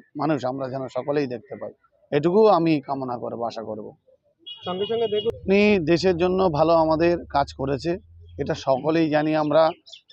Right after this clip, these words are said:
Speaker 1: এই যে জব কার্ড, আহ, একশো দিনের কাজ ওনার হাত থেকেই এটা আমরা, যে না, যে যেটা আমরা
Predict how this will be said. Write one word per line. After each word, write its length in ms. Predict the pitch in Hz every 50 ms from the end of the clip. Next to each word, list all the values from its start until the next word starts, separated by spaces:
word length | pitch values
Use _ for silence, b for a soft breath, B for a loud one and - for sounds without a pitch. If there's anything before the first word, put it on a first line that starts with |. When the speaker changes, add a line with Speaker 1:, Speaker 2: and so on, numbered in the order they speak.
| - -
Speaker 1:
এই 140 | 147 160 156
যে 180 | 156 165 165
জব 200 | 151 135 151 151 147 -
কার্ড, 280 | - 160 156 156 151 135 - - - - - -
আহ, 160 | 135 131 127 135
একশো 220 | 139 - - 165
দিনের 300 | 147 147 156 160 156 143
কাজ 280 | - - 156 151 139 143
ওনার 200 | 143 147 151 135
হাত 140 | 139 143 143 -
থেকেই 300 | 151 143 151 156 151 147
এটা 200 | 147 143 147 147
আমরা, 320 | 147 147 139 147 147 147 143 - _ -
যে 140 | 143 151
না, 140 | 151 147 139
যে 220 | 131 131 151 147 135
যেটা 260 | 131 147 131 139 135
আমরা 320 | 135 135 131 135 135 131